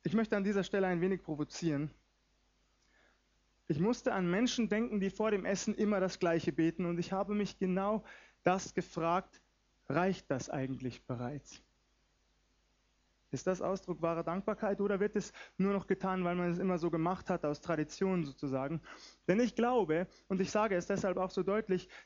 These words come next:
die ständige Wiederholung der immer gleichen Floskeln, die über Jahre einstudiert wurden, beinhaltet sogar die Gefahr, dass wir aus unserer Dankbarkeit bloßes Geplapper machen.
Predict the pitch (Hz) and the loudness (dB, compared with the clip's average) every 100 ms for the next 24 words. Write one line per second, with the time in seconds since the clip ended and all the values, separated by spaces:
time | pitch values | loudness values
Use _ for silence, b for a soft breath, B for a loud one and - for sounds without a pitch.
0 | - 180 - 214 240 202 226 202 220 240 | -6 0 2 4 2 2 2 4 4 4
1 | 196 185 226 214 196 190 214 185 - 214 | 2 2 2 2 2 0 0 -2 -2 -4
2 | - - 165 185 - _ _ _ - 202 | -2 -2 0 0 -4 _ _ _ -10 -4
3 | 190 180 185 190 185 190 214 - 185 156 | 2 2 2 2 0 0 -2 -2 -2 2
4 | 175 160 165 170 175 180 B B 196 214 | 0 2 0 2 0 -2 B B 4 4
5 | 190 185 190 - 190 202 202 160 160 - | 2 2 -2 -2 0 2 2 0 -2 0
6 | 165 170 175 B B B 180 147 185 190 | 0 0 -2 B B B -2 0 2 2
7 | 185 - _ _ - 165 196 185 175 170 | 2 -6 _ _ -4 -2 0 2 0 0
8 | 196 214 175 - 175 175 - 175 175 180 | -2 -2 -4 -2 -2 -2 -2 0 0 -4
9 | - 185 - 190 185 127 117 110 - 113 | -4 -4 -4 -6 -4 -4 -4 -8 -10 -14